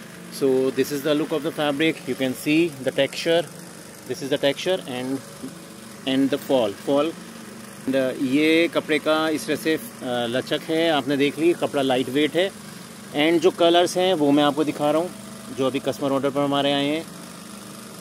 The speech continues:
ये colors हैं सारे जो order पर आए हैं, और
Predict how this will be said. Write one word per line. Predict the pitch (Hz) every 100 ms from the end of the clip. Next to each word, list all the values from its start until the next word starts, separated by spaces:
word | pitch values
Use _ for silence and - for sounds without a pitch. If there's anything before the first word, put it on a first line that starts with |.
| - - - 120
ये | 139
colors | 139 143 147 147 151
हैं | 147
सारे | 151 143 175 - - - -
जो | 139
order | 131 127
पर | 135 143
आए | 139 143
हैं, | 156 190 - - - - - - - - - - - - - - - - - - - - - - - - - - - - - - - - - -
और | 117 117 120 127 139